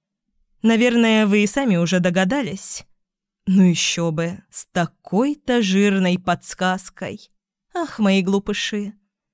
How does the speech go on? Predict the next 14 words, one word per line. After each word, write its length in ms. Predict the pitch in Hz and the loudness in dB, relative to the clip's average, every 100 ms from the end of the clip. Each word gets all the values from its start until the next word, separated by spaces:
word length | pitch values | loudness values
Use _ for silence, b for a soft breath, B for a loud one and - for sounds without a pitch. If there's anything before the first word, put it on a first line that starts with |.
| _ _ _ - | _ _ _ -4
Что 540 | - - 214 214 208 | -2 0 4 4 4
лопухнулись, 1080 | 202 220 254 - 226 190 165 156 185 - - - | 2 0 -4 0 4 4 4 -2 -4 -8 -10 -4
арестовав 640 | 202 190 196 202 185 180 - | 0 2 0 0 2 0 0
Крылова. 680 | 196 190 180 170 170 190 - _ _ _ _ _ _ _ 220 | 2 2 2 0 -2 -4 -12 _ _ _ _ _ _ _ 4
Не 200 | 220 190 | 4 4
в 80 | |
том 280 | - 277 302 | 0 0 0
смысле, 580 | - 262 254 247 214 208 | -2 0 0 2 2 2
что 240 | - 220 | 0 0
он 340 | 214 208 196 196 | 4 4 6 4
невинный 720 | 190 180 285 320 269 233 214 | 4 0 -2 -2 0 0 0
и 160 | - 214 | 0 -2
хороший 520 | - 185 185 196 185 | 0 0 0 -2 -4
человек. 760 | 185 196 175 170 170 180 _ | -4 -2 0 0 -2 -6 _